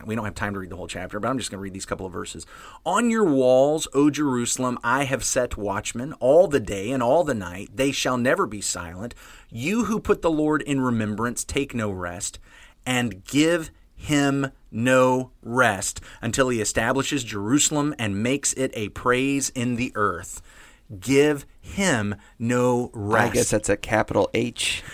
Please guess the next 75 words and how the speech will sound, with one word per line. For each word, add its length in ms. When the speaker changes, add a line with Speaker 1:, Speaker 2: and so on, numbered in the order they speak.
Speaker 2:
I 220
M. 340
Speaker 1:
Well, 420
the 120
E 80
S 120
V 120
Speaker 2:
Give 80
him 40
Speaker 1:
doesn't 240
do 220
that, 260
but 100
I 80
think 200
it 80
Speaker 2:
Oh, 100
Speaker 1:
should 120
Speaker 2:
they, 200
Speaker 1:
be. 60
Speaker 2:
they 200
Speaker 1:
I 160
Speaker 2:
ought 60
Speaker 1:
think 140
Speaker 2:
to. 60
Speaker 1:
it 80
should 300
be. 300
Speaker 2:
<laughs> 180
Speaker 1:
I 220
think 260
it 100
should 320
be. 200
Yeah, 160
Speaker 2:
So, 80
Speaker 1:
that's 140
one 80
Speaker 2:
so 100
Speaker 1:
of 40
the, 60
Speaker 2:
it's 0
Speaker 1:
that's 140
one 80
of 80
the 20
Speaker 2:
actually 80
Speaker 1:
one 140
things 180
I 80
don't 220
like 180
about 220
the 180
Speaker 2:
So, 120
Speaker 1:
E 40
S 60
V, 40
Speaker 2:
so 100
it's 100
Speaker 1:
but 80
Speaker 2:
actually 260
saying, 480
"Don't 340
allow 380
God 420
to 180
rest. 500
Be 100
Speaker 1:
Yeah. 60
Speaker 2:
that 300
persistent 760
Speaker 1:
Yeah. 100
Speaker 2:
in 100
prayer." 680